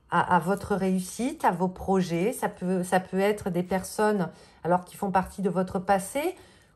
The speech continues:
que vous connaissez maintenant, hein, ou, euh, ou que vous allez rencontrer, qui, euh, qui auront du mal avec le fait que vous soyez peut-être plus en phase que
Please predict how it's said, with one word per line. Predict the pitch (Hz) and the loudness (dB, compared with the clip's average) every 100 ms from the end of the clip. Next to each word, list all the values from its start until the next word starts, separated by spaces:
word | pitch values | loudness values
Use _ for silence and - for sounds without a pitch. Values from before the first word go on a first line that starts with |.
| _ _ | _ _
que | - | -2
vous | 185 170 | 0 2
connaissez | 180 196 196 185 185 | 2 4 2 0 2
maintenant, | 196 220 349 330 | 2 4 2 2
hein, | 311 302 | 0 0
ou, | 202 185 180 | 2 4 6
euh, | 165 160 156 | 6 6 2
ou | |
que | 180 220 | 2 2
vous | 185 214 | 4 4
allez | 202 | 4
rencontrer, | 202 190 190 185 247 320 415 - - _ _ _ _ _ _ _ - - _ | 2 0 -4 -2 0 0 0 -8 -20 _ _ _ _ _ _ _ -20 -20 _
qui, | - 233 226 233 | -8 -2 2 6
euh, | 214 208 202 196 190 185 175 170 185 - _ _ - - _ _ | 8 8 8 6 4 2 0 -4 -12 -16 _ _ -20 -20 _ _
qui | - 262 | 0 2
auront | 254 311 | 4 2
du | 277 254 | 0 0
mal | 269 320 | 4 6
avec | 240 208 208 | 4 2 0
le | 220 | -2
fait | - 285 | -2 -6
que | 269 | -2
vous | 196 190 | -2 -2
soyez | - 202 233 | -4 -2 -2
peut-être | 247 208 220 214 | -4 -2 -2 -2
plus | - 247 226 | -6 -4 -2
en | 214 | -2
phase | - 226 247 196 | 0 4 4 0
que | - 208 180 | -4 -4 -2